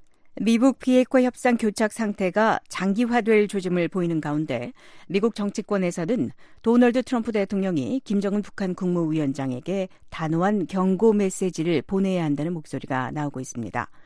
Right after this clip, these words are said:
북한은 미국의 대선 주기를 이용해 시간을 끌고 있는데 비핵화 조치를 취하지 않으면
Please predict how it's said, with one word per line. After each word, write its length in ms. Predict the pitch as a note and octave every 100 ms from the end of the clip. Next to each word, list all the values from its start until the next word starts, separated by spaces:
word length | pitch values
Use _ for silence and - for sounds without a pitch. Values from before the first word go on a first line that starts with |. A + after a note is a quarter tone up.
| - - _ - - -
북한은 640 | - G#3+ A3+ B3 B3+ C3 F3
미국의 320 | G#3+ A3+ B3+
대선 400 | - D3 F3+ B3
주기를 500 | A3+ A3+ G#3+ G#3 F#3+
이용해 320 | E3 F#3 F3 F3+
시간을 460 | - - C4+ A3+
끌고 340 | - F3+ E3+ D#3+
있는데 480 | C3+ B2+ C3 E3 - - - -
비핵화 420 | - G#3+ A3 A3+
조치를 380 | G#3+ G#3 - D#3+
취하지 420 | - - A#3 G3+
않으면 460 | G3+ F#3+ D#3+ B2+ C4+